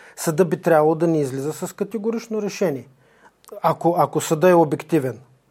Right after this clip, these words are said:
Защото има действащо разследване във връзка с, с незаконното строителство.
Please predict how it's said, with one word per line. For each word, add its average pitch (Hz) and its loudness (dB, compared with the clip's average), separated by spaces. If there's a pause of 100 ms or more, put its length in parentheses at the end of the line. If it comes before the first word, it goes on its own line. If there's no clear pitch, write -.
(460)
Защото 160 0
има 175 4 (120)
действащо 160 2
разследване 165 2 (180)
във 160 2
връзка 180 2
с, 202 -2 (400)
с - -6
незаконното 185 -2
строителство. 135 -8